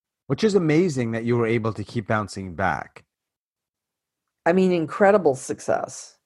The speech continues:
Speaker 1: Right. That's, it's really interesting to me.
Speaker 2: It was interesting that before medicine, I was able to have incredible success. I don't know how I did that.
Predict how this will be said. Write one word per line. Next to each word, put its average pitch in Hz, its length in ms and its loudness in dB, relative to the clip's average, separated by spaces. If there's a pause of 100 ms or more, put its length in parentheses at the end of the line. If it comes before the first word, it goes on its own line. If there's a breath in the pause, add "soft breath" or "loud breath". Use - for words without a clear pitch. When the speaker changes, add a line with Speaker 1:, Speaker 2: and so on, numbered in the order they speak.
Speaker 1:
Right. 95 320 2 (1040)
That's, - 180 -6
it's - 240 -6
really 104 200 2
interesting 90 440 -6
to - 120 -16
me. - 180 -14 (2250 loud breath)
Speaker 2:
It 233 100 0
was 233 180 2
interesting 302 580 0
that 214 120 2
before 214 380 2
medicine, 185 840 -2 (1200)
I 175 60 6
was 175 180 2
able 170 240 2
to 151 80 -4
have 147 260 0
incredible 139 560 -4
success. - 680 -10
I 147 100 -2
don't 220 200 2
know 143 160 0
how 151 240 -2
I 151 100 0
did 240 300 0
that. 104 320 -6